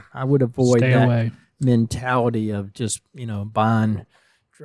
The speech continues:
Speaker 1: catching a falling knife is the another,
Speaker 2: <laughs>
Speaker 1: another, uh, <clears throat> illustration that's very common on Wall Street. You
Speaker 2: Yeah.
Speaker 1: don't, don't try to catch a falling knife.
Speaker 2: Yeah, bad idea.
Speaker 1: <laughs>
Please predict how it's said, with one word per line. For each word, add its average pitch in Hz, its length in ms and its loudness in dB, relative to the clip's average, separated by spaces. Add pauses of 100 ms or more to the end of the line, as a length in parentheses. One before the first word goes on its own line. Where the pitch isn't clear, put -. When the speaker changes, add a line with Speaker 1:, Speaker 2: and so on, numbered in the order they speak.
(240)
Speaker 1:
catching 180 420 2
a 131 80 2
falling 131 460 2
knife 113 500 -2
is 110 240 -18
the 107 180 -14
another, 113 480 -4
Speaker 2:
<laughs> - 60 -18
Speaker 1:
another, 120 1040 2
uh, 110 320 2 (180)
<clears throat> 196 260 0
illustration 143 840 2
that's 117 240 -2
very 135 240 4
common 123 500 0
on 113 140 4
Wall 107 240 4
Street. 107 320 -2
You 127 100 4
Speaker 2:
Yeah. 131 60 4
Speaker 1:
don't, 147 320 0
don't 151 180 0
try 156 160 0
to 127 60 0
catch 113 280 -8
a 117 40 -6
falling 104 360 -6
knife. 90 300 -18
Speaker 2:
Yeah, 113 200 0 (360)
bad 123 140 0
idea. 123 400 2
Speaker 1:
<laughs> - 60 -20